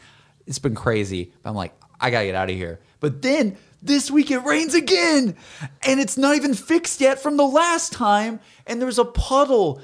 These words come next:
There's literally, like, a poo-poo water puddle, like, just above my ceiling or, uh,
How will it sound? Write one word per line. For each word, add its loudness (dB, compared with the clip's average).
There's -2
literally, 2
like, 4
a 2
poo-poo 2
water 4
puddle, 2
like, 0
just -6
above 2
my 2
ceiling -4
or, -2
uh, -2